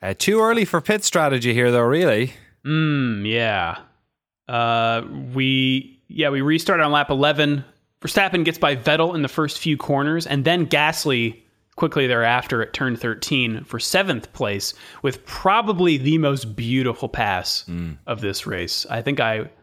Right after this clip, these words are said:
Speaker 2: I gasped when I saw it. Just a pitch perfect dive down the inside. Like, I, I love the move where the driver behind waits for the driver ahead to make a move, and then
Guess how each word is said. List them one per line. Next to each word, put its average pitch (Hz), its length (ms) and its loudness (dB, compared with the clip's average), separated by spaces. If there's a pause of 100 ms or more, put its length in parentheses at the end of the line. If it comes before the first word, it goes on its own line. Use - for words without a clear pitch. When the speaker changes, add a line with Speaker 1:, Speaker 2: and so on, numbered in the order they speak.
(160)
Speaker 2:
I 120 140 -10
gasped 104 760 -2
when 110 200 -6
I 95 80 -6
saw 98 300 -2
it. 104 100 -12
Just 165 160 -4
a 127 40 -4
pitch - 500 -2
perfect 156 520 -2 (600)
dive 135 320 2
down 131 180 2
the 123 140 0
inside. 113 500 -2
Like, 117 200 -2
I, 143 140 0 (300)
I 156 80 2
love 190 340 2
the 196 100 2
move 175 320 2
where 143 380 2 (160)
the 156 100 -2
driver 165 360 2
behind 147 600 2 (760)
waits 135 640 0
for - 220 0
the 135 120 0
driver 139 380 2
ahead 139 360 0
to - 100 -2
make 135 260 2
a 156 40 4
move, 139 460 2
and 127 200 -2
then 139 440 0